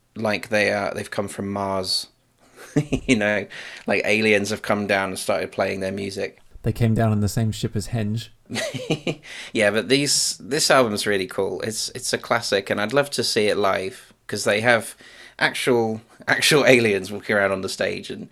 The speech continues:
Speaker 2: <laughs>
Speaker 1: uh, a f-, <laughs> a full orc-, a full orchestra, and, and lots of special effects, and, and I think the, the latest one has got Liam Neeson doing the narration.
Speaker 2: Oh, so you hear the narrate-, it, it is being narrated, the whole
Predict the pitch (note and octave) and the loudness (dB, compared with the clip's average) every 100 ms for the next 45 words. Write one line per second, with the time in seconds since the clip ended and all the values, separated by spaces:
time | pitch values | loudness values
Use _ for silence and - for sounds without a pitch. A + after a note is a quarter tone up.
0 | - - - - - - G#2 G2+ F#2+ F#2 | -20 -12 -8 -8 -8 -2 2 2 0 -2
1 | - B2 - - - - - - - - | -6 -8 -10 -10 -10 -8 -10 -10 -8 -4
2 | D3 D#3 - - - C3+ - - - - | 4 6 10 10 8 2 -4 -6 -6 0
3 | D3+ C#3 B2 A#2+ - B2 A#2 A2+ E2+ G#2 | 4 4 4 2 2 4 6 6 4 -2
4 | G2 - - - G#2+ G2+ G2+ A2 - - | -4 -4 -6 -4 -4 -2 -2 -2 -2 -2
5 | - A2 G#2+ - G#2 F#2+ - - G2 F#2+ | -2 -2 -4 2 2 2 -2 -6 -6 -4
6 | A2+ A#2 E3+ F#3+ D#3 C3 A#2+ A#2+ B2+ C3 | -4 0 0 0 4 4 4 2 0 -2
7 | C3+ - G#2 F#2+ G2+ F2 G#2+ G2+ G2+ A2+ | -4 -2 -2 -2 -2 0 0 0 -2 -4
8 | A#2+ B2 B2 A#2+ A#2 A2+ A2 A2+ A2 A2 | -4 -2 0 0 2 0 0 2 0 -2
9 | _ - A2+ A2 A2+ - B2+ C#3 _ _ | _ -4 -2 0 -2 -2 -2 -6 _ _
10 | G3 - A3+ G3+ A#3 G#3+ G3 G3+ A#3 - | 0 2 4 4 4 4 2 0 -2 -6
11 | D#3+ - F3+ F#3 F#3 F3+ F3+ G#3+ A#3 D3 | -8 0 2 2 0 -2 -2 -4 -6 -8
12 | - A#2 A#2+ A#2 A#2+ | -6 -6 -4 -4 -8